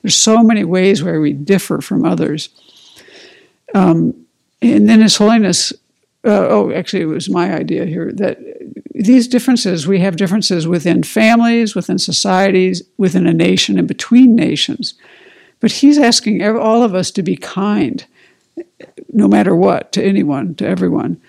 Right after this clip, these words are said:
So I, I was thinking, you know, really to deal with the differences we have for others is really crucial for this. How can we, how can we get along with others and be kind and even think positively of others and be ki-,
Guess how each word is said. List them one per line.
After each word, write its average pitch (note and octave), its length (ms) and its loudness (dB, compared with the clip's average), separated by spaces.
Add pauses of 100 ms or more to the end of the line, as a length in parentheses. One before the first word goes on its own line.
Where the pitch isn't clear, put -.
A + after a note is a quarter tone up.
(180)
So - 200 0
I, A#3 260 0 (100)
I A3 120 -4
was B3 180 -2
thinking, G3 240 -6
you G3+ 80 -4
know, G3+ 200 -2
really A3 460 0
to F3+ 180 -4
deal G#3 500 0
with - 260 -6 (380)
the F#3+ 120 -12
differences F#3 600 -2
we F3 140 -2
have E3+ 220 0
for G3 140 -6
others F3 300 -2
is E3 180 -6
really G3 340 0
crucial - 680 -2
for - 180 -10
this. - 480 -10 (360)
How A3 260 -4
can G#3 240 -2
we, D#3 320 -2 (260)
how G#3 220 -4
can A3 180 -2
we E3 160 0
get F#3+ 180 0
along F3+ 380 2
with D#3+ 220 -4
others D#3 360 -2
and D#3+ 240 -4 (300)
be - 120 -6
kind G3 540 -2
and - 380 -2
even G3 280 -4
think G#3+ 340 -4
positively E3 680 -4
of F3 280 -10
others F3 460 -6 (920)
and F#3+ 140 0
be E3+ 100 -2
ki-, - 180 -8